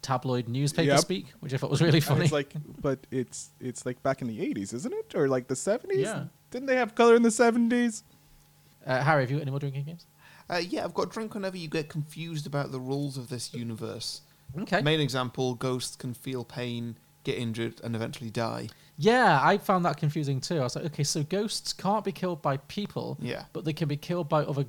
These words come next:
Speaker 1: ghosts."
Speaker 3: But also they can be, like, run over by a real car and
Speaker 1: Yeah.
Speaker 3: it'll, like, it'll hurt them.
Speaker 1: They won't die, obviously, 'cause
Speaker 3: No,
Speaker 1: they'll be
Speaker 3: no,
Speaker 1: dead,
Speaker 3: they'll,
Speaker 1: but
Speaker 3: they'll just melt back together
Speaker 2: Yeah.
Speaker 3: again slowly.
Speaker 1: Yeah.
Speaker 2: Or the fact
Speaker 3: Um,
Speaker 2: that,
Speaker 1: It's
Speaker 2: like,
Speaker 1: like they made a silly putty.
Speaker 2: Michael
Speaker 3: Yeah.
Speaker 2: J. Fox is the only one that can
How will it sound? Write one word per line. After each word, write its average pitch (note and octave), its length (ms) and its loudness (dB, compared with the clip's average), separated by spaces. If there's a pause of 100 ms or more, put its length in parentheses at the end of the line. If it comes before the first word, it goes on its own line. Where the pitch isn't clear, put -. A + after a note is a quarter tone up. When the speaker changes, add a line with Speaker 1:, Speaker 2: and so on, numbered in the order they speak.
Speaker 1:
ghosts." - 540 -2
Speaker 3:
But F3 100 0
also F#3 240 2
they F#3 140 -4
can F#3 140 -8
be, E3+ 100 -4
like, D#3 240 -2 (260)
run D#3 220 2
over D#3+ 320 4
by C#3 220 2
a C3 100 0
real C3 240 0
car B2+ 500 4 (160)
and C3 120 0
Speaker 1:
Yeah. - 20 2
Speaker 3:
it'll, C3 260 -2
like, B2 220 0 (180)
it'll B2+ 220 0
hurt D3+ 300 4
them. D3+ 300 -6
Speaker 1:
They D#3 120 2
won't E3+ 260 2
die, B2+ 380 4
obviously, A#2 340 -2
'cause F3 60 -2
Speaker 3:
No, F#3 160 8
Speaker 1:
they'll - 0 -
be D3+ 120 8
Speaker 3:
no, C#3+ 40 6
Speaker 1:
dead, C3 80 4
Speaker 3:
they'll, D3 140 6
Speaker 1:
but D3 40 -2
Speaker 3:
they'll D3+ 140 4
just C#3 180 -2
melt B2+ 300 0
back C3 180 -4
together B2+ 300 -4
Speaker 2:
Yeah. B2 80 0
Speaker 3:
again A2+ 220 -4
slowly. C3 320 -2
Speaker 1:
Yeah. B2 140 -4 (440)
Speaker 2:
Or E3 180 6
the D#3+ 140 0
fact C#3+ 280 -2
Speaker 3:
Um, A#2+ 60 -2
Speaker 2:
that, D#3 140 2
Speaker 1:
It's G3+ 100 2
Speaker 2:
like, G#3 100 6
Speaker 1:
like G3+ 60 -2
they G#3+ 60 6
made G#3 180 4
a D3 100 -2 (120)
silly F3 280 0
putty. - 300 -6
Speaker 2:
Michael C3+ 500 0
Speaker 3:
Yeah. D3 40 0
Speaker 2:
J. C3+ 180 -2
Fox B2+ 400 -2
is B2 120 -8
the B2 200 -4
only C3+ 300 -4
one B2 320 -4
that A2 180 -6
can A2 220 -10